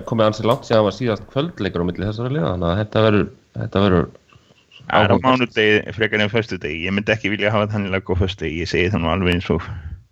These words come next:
Speaker 2: eins og er. Það gæti verið aðeins of skrautlegt.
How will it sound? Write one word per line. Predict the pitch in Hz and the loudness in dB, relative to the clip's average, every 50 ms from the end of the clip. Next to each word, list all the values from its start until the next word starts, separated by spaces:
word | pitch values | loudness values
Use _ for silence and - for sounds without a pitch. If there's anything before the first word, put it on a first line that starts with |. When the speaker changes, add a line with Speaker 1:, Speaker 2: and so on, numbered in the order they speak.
| _ _ _ _ _ _ _ _ _ _ - | _ _ _ _ _ _ _ _ _ _ -10
Speaker 2:
eins | - 101 104 | -2 0 2
og | 95 87 | 2 2
er. | 87 - - | 2 2 2
Það | 92 92 90 | 2 0 2
gæti | - 90 92 87 - 95 | 2 0 0 2 2 2
verið | 92 90 92 98 | 2 4 2 2
aðeins | 104 101 95 90 87 87 - 80 | 2 2 0 -2 -4 -2 -2 -2
of | 92 92 87 | -2 -2 -2
skrautlegt. | - - 85 92 90 - 95 - - - | -6 -6 -6 -4 -4 -4 -6 -6 -6 -6